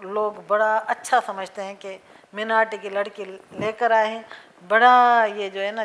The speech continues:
जिहाद करके आए हैं। लेकिन जिहाद इसको नहीं कहा जाता है, जिहाद का भी असल मकसद होना चाहिए। जैसे आपको डॉक्टर धर्मपाल ने बताया कि जब वली नहीं है तो निकाह कैसे possible है?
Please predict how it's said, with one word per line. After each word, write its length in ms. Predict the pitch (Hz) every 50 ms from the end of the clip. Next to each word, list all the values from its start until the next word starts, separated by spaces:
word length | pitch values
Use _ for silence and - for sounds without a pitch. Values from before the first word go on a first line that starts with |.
| 196
जिहाद 480 | 170 - 202 202 208 226 226 233 233 -
करके 340 | - 214 190 170 - 180 175
आए 160 | 170 170 165
हैं। 300 | 156 156 156 - - - - - - - - - - - _ -
लेकिन 260 | 185 190 - 214 202 190
जिहाद 380 | - - 220 208 220 226 208
इसको 220 | 220 220 - - 220
नहीं 180 | 208 214 220
कहा 220 | 208 202 175 175 170
जाता 300 | 165 165 160 - - 170
है, 180 | 156 156 156 _ _ _ _ _ _ _ - - - - - - 170 -
जिहाद 420 | - 226 226 226 254 262 254 254
का 100 | - 254
भी 120 | 240 240 262
असल 360 | - 247 247 - - 294 277
मकसद 360 | 240 226 208 - - 202 175
होना 200 | 180 180 175 175
चाहिए। 280 | 175 - 175 175 175 175
जैसे 220 | 180 190 180 202
आपको 300 | 202 196 190 - - 202
डॉक्टर 280 | 190 190 190 185 196 196
धर्मपाल 400 | 190 190 196 202 202 214 208 202
ने 120 | 208 208
बताया 440 | 190 180 180 - 185 175 175 185 214 - _ - - - - - - - - - _ _ _ _ _
कि 320 | - 254 262 254 269 262 269 269 - - - _ _ _ _ _ - 202 180 -
जब 200 | - - 262 262 262 202
वली 340 | 180 220 226 240 285 311 311
नहीं 320 | 269 247 247 262 262 247 220
है 220 | 180 170 175 190 - _ _ _ _ _ _ _ - - - - _ - - - -
तो 80 | - 214
निकाह 400 | 214 220 233 233 - 269 254 247 240 - - - _ _ _ _ _ _ _ _ _ -
कैसे 340 | - 285 285 285 - 302 294
possible 440 | - 233 208 - - 196 170 175
है? 180 | 160 156 156 151